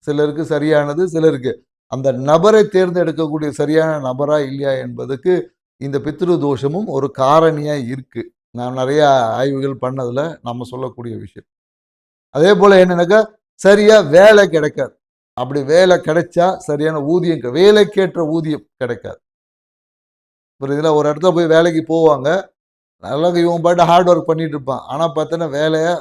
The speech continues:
அதுக்கான சம்பளமே கொடுக்க மாட்டான், கம்மியா இருக்கும். சில பேர் உட்காந்து ஓ பி அடிச்சுட்டே இருப்பான், அவன் பார்த்தா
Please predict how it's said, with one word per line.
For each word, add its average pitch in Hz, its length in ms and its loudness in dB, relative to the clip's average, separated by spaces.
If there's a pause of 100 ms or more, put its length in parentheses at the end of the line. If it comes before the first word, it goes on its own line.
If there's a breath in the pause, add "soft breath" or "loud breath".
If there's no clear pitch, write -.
(180)
அதுக்கான 143 480 -6
சம்பளமே 151 420 -8
கொடுக்க 139 220 -12
மாட்டான், 113 320 -10 (120)
கம்மியா 135 340 -8
இருக்கும். - 240 -12 (320)
சில 160 140 2
பேர் 175 200 0
உட்காந்து 175 280 0
ஓ 190 100 2
பி 190 120 0
அடிச்சுட்டே 170 320 0
இருப்பான், 147 240 -2
அவன் 160 140 -4
பார்த்தா 165 180 2